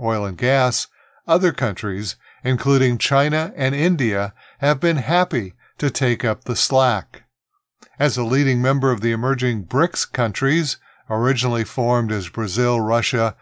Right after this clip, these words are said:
India, China, and South Africa, these countries have all remained extremely loyal to Russia. And surprisingly,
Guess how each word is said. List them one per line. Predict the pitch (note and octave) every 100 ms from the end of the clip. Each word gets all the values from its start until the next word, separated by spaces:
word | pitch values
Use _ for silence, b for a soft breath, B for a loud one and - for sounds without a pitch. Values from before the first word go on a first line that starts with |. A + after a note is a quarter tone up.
| b b -
India, | C#3 B2+ B2+ A#2+
China, | - C3+ A#2+ A#2
and | A#2 B2 G#2
South | - A2+ G#2
Africa, | B2+ D3+ - A#2 A#2 G#2+ A#2 _ b b b B2
these | D#3 E3
countries | - C#3+ - D3 C3
have | B2 G2+
all | A#2 B2+
remained | C3+ C#3 C#3 C3
extremely | B2+ - C#3 C#3 C#3+ D3
loyal | D3 D#3+ D#3 A2 G#2 G2+ b b
to | - A#2+
Russia. | C3 C3+ - A2 D#2+ - _ _ _ _ _ _ B2
And | B2
surprisingly, | - B2+ - F#3+ A3 D#3 A2+ G2+ G2 G#2+